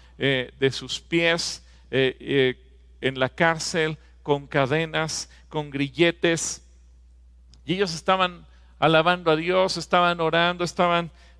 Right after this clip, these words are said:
como si estuvieran en el lugar santo de la congregación, en un templo, pero están en la cárcel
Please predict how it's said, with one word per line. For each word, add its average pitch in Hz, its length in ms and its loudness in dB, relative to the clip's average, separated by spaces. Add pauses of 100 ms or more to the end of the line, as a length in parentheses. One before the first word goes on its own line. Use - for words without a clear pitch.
como 170 220 -2
si 165 140 -6
estuvieran 190 500 -2
en 165 140 -4
el 165 100 2
lugar 185 640 0 (280)
santo 202 760 0
de 165 120 0
la 156 120 6
congregación, 156 1040 -2
en 170 140 0
un 190 120 -8
templo, 185 540 -2
pero 220 140 -2
están 240 340 0
en 185 120 -2
la 160 120 0
cárcel 208 760 0